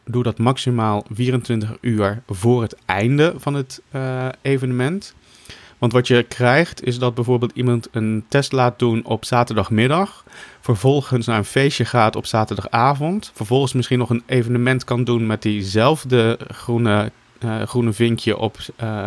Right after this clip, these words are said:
zondagmiddag en ook nog naar een feest kan gaan op zondagavond.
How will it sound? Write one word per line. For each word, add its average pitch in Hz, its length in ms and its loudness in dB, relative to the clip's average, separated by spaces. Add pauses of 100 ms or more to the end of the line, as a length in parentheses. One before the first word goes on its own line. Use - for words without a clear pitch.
(160)
zondagmiddag 120 960 2
en 120 240 -4
ook 127 120 2
nog 131 140 2
naar 127 220 2
een 123 260 -2
feest 131 300 0
kan 123 200 0
gaan 123 320 2
op 117 160 -2 (480)
zondagavond. 127 1080 2